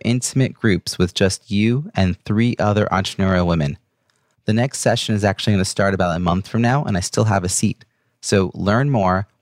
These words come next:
at robbie samuels dot com forward slash more.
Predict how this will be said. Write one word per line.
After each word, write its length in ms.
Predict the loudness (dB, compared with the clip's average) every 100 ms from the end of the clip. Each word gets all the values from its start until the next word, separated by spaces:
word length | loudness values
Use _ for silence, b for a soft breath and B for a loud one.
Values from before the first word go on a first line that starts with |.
| _ _
at 140 | -2 -2
robbie 580 | -2 0 2 0 -2 -4 _ _
samuels 580 | -4 0 2 2 0 0
dot 280 | 0 0 0
com 420 | 0 0 0 -4 _ _ _ _ _ _
forward 380 | -2 0 0 -2
slash 560 | -4 0 0 0 -4 -10 _ _ _ _
more. 440 | -2 0 2 0